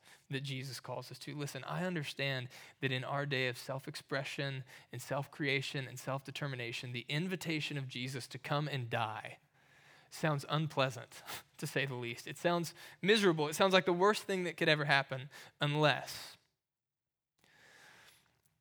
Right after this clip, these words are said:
unless you're exhausted, unless you're just tired of the endless, ceaseless effort to create meaning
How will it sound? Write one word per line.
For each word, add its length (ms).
unless 400
you're 120
exhausted, 680
unless 300
you're 100
just 200
tired 640
of 200
the 340
endless, 640
ceaseless 680
effort 380
to 100
create 380
meaning 420